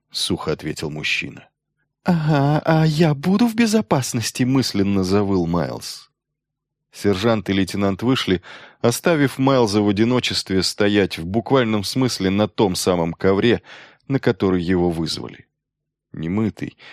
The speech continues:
небритый, все еще одетый в пованивающую черную рабочую форму, которую он натянул, когда?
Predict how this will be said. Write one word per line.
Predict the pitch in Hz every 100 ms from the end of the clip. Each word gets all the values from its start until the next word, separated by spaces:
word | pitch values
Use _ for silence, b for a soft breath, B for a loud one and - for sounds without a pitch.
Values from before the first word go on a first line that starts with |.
| B B
небритый, | - 90 92 123 127 101 82 78
все | - - 127
еще | 110 - 120
одетый | 110 131 123 98
в | -
пованивающую | 104 110 110 98 92 92 - 101
черную | - 113 92 90
рабочую | 92 95 95 - 95
форму, | 85 - 127 95 90 B B B B -
которую | 104 - 110 104
он | 98
натянул, | 98 90 104 110 98 76 - _ _ -
когда? | 80 80 110 98 -